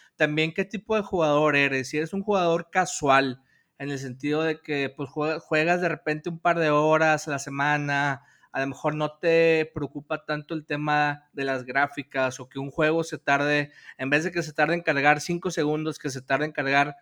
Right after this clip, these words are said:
diez o quince segundos. Este, yo creo que el Series S está bien pensado para ese mercado. Y lo que comentas también sobre el tema de una gaming P C,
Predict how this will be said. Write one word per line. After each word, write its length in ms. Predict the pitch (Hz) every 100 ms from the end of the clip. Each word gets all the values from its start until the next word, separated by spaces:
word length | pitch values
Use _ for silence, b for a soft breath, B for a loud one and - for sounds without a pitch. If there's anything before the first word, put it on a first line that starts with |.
| b b _
diez 400 | 139 143 151 156
o 60 |
quince 280 | - 156 165
segundos. 720 | 165 165 156 160 156 151 - b b b _
Este, 800 | 139 131 131 - - 135 131 127
yo 140 | 139 135
creo 180 | 143
que 100 | -
el 100 | 180
Series 500 | 165 - 156 175 170 -
S 300 | 143 160 -
está 800 | 147 - 139 135 143 143 143 - -
bien 340 | 135 135 131
pensado 520 | 156 147 135 143 143
para 320 | 143 127 120
ese 200 | 123 -
mercado. 760 | 156 143 - - 123 143 196 - _ _ _ _ _ _ -
Y 160 | 151
lo 140 | 151 151
que 120 | 147
comentas 400 | 139 135 170 -
también 260 | 165 156
sobre 600 | 156 170 160 143 127 110 b b b b _
el 160 | 135
tema 240 | 131 147 156
de 60 |
una 400 | 156 160 160 139
gaming 500 | 127 135 135 165 165
P 100 | 170
C, 500 | 156 160 170 175 175